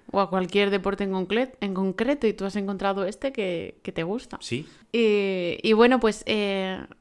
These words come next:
Speaker 1: nada, pues, mm, que os animo a continuar con este tema, pero lo que quería hablar en concreto de las creencias limitantes que me ha parecido curioso, eh, que he visto, mm, bueno, una chica que sigo,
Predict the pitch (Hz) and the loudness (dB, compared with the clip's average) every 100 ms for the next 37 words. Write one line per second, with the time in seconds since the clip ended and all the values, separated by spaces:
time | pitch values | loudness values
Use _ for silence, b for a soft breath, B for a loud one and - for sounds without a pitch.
0 | _ _ _ - 202 202 220 226 190 190 | _ _ _ -2 2 4 4 4 2 2
1 | - - 190 185 180 - 196 180 185 185 | -4 -4 -2 0 -2 0 2 2 2 2
2 | 214 220 226 233 226 226 220 226 226 226 | 2 2 2 0 2 2 2 2 0 2
3 | 220 254 269 294 B B B _ 226 220 | 4 6 6 2 B B B _ 2 4
4 | 214 208 202 208 220 240 254 254 262 262 | 4 4 2 4 4 2 4 4 4 2
5 | 254 254 262 254 208 196 180 190 202 202 | 2 2 2 2 2 2 -2 -4 -4 0
6 | 240 247 247 254 254 254 254 226 214 208 | 2 2 2 2 2 0 -2 -2 -2 -2
7 | 196 196 220 226 247 226 220 247 269 262 | -4 -4 -2 0 0 2 4 4 2 -2
8 | - B B B B - 226 214 196 190 | -4 B B B B -6 -2 0 0 -2
9 | 185 202 196 226 247 - 240 240 240 240 | -4 -2 0 0 -4 0 4 6 6 6
10 | 240 240 220 220 202 208 214 233 226 226 | 4 0 0 0 0 -2 -2 -2 -2 -2
11 | 226 247 226 220 | -2 0 2 0